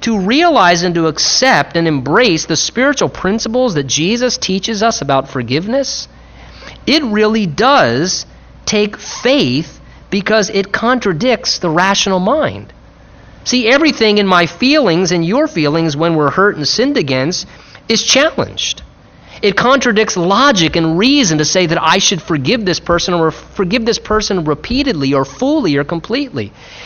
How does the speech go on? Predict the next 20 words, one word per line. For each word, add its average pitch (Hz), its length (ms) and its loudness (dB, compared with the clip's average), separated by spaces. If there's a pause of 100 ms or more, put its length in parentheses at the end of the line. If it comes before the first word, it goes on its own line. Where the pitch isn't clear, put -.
It 233 160 0
contradicts 240 680 2
my 208 200 4
reason, 202 500 2
and 190 200 0
my 190 200 4
flesh 208 720 0 (100)
resists 165 840 -2 (300)
forgiveness. 208 960 -2 (720)
And 190 120 2
therefore, 226 520 4
no 202 260 2
doubt, 208 260 4
that's 214 200 0
why 233 260 2
the 196 100 -4
disciples 220 520 0
are 196 100 0
saying, 175 140 0
Lord, 220 280 0